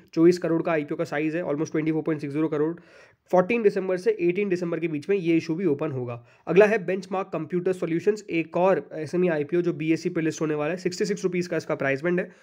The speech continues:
almost ट्वेंटी टू रुपीज़ की करंट ग्रे मार्केट, यानी almost थर्टी थ्री पॉइंट थ्री थ्री परसेंट के आसपास का इसका आपको लिस्टिंग एस्टिमेट बताया जा रहा है। But around, अ, दोस्तों बारह पॉइंट दो चार करोड़ का आईपीओ साइज, यानी बहुत छोटा इशू है क्योंकि एसएमई है।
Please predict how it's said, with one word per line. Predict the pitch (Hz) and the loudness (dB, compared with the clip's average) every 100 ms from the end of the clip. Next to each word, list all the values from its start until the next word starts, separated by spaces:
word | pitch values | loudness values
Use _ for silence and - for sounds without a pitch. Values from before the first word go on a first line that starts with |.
| - - | -18 -2
almost | 175 208 | 2 4
ट्वेंटी | 208 196 208 | 4 0 0
टू | 214 | 0
रुपीज़ | 214 208 202 | 0 0 -2
की | 196 | 0
करंट | 190 190 | 0 0
ग्रे | 170 | 0
मार्केट, | 175 175 180 180 | 2 0 0 0
यानी | 180 | 0
almost | 175 170 180 | 0 -2 -2
थर्टी | 165 175 | -2 -2
थ्री | 175 170 | -2 -2
पॉइंट | 165 170 175 | 0 -2 -2
थ्री | 185 | -4
थ्री | 180 180 | -2 -4
परसेंट | 175 160 165 165 | -2 -2 0 0
के | |
आसपास | 151 151 160 | 0 0 -4
का | 156 214 - - - | -2 -4 -4 -14 -6
इसका | 165 - 170 | -4 0 0
आपको | 165 175 | 0 -4
लिस्टिंग | 165 - 170 | -6 -4 -4
एस्टिमेट | 160 175 165 | -4 -4 -6
बताया | 147 143 147 | -4 -2 -2
जा | 147 147 165 | 0 0 0
रहा | 170 | 0
है। | 185 - - 151 | -4 -12 -8 0
But | 165 | 0
around, | 185 175 196 208 | 0 -2 -2 -4
अ, | - 151 143 | -6 -4 -2
दोस्तों | 160 160 190 180 165 | -2 0 0 2 4
बारह | 160 175 180 | 4 4 0
पॉइंट | 175 175 180 165 | 0 -2 -2 2
दो | 175 | 4
चार | 185 190 175 | 4 2 -2
करोड़ | 170 160 | -2 -2
का | |
आईपीओ | 165 160 | -2 -2
साइज, | 165 160 | -4 -4
यानी | 165 | -4
बहुत | 151 143 180 | -6 -2 -2
छोटा | 180 170 | 0 -2
इशू | 160 170 | -2 -2
है | 185 | -4
क्योंकि | 170 160 | -2 0
एसएमई | 143 160 175 | 0 0 0
है। | 180 | -2